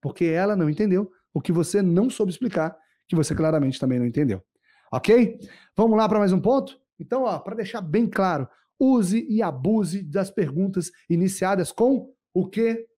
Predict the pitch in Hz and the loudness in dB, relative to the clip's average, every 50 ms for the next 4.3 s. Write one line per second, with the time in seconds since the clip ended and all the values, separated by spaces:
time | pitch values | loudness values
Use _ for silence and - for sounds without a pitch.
0 | _ _ _ _ - - 202 214 208 196 196 208 208 196 - _ _ _ _ - | _ _ _ _ -2 0 2 2 4 2 2 0 -2 -4 -10 _ _ _ _ -4
1 | 196 208 196 185 175 175 165 175 _ _ _ _ _ - 202 202 196 190 185 160 | -2 -2 0 0 -2 -4 -4 -8 _ _ _ _ _ -2 0 0 2 0 0 0
2 | 175 175 165 - _ _ _ - 208 214 214 208 202 196 190 190 - _ _ _ | -2 -4 -6 -8 _ _ _ 0 0 2 2 0 -2 -2 -6 -10 -14 _ _ _
3 | _ - 190 202 214 220 202 - - 226 - - _ - 190 180 170 170 202 220 | _ 0 2 2 2 0 -2 -4 -6 -6 -6 -8 _ -2 0 2 2 2 4 4
4 | 220 185 127 117 107 | 2 2 0 -4 -8